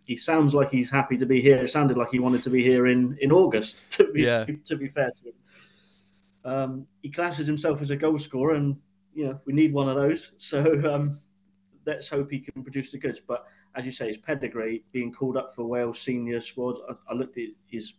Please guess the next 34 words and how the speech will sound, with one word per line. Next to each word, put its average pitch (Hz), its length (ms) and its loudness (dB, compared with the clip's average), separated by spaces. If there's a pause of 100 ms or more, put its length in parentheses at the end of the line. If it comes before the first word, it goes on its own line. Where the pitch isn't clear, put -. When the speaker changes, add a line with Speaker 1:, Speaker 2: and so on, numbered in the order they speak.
(460)
Speaker 1:
um, 107 360 -6 (120)
record 120 400 -6
for - 120 -20
Fulham's 117 840 -6
youth 123 280 -4
teams. 104 300 -8
He's, 110 200 -12
like, 113 120 -10 (100)
scored 120 400 -6 (440)
hatfuls 110 560 -6
of 104 100 -14
goals 110 260 0
Speaker 2:
Mm-hmm. 113 80 -8
Speaker 1:
for 113 60 -6
them. 113 340 -2 (680)
Um, 110 500 -2
obviously, 131 360 -2
he's 113 80 0
made 127 320 0
a - 40 -12
couple 127 220 -2
of 117 60 -4
sub 143 220 0
appearances, 139 560 2
hasn't 127 300 0
he? 120 60 0
One 127 200 0
in 113 60 -6
the 117 60 -10
Premier 135 320 2
League 139 220 4
this 139 180 -4
season, 147 400 0
so 123 400 0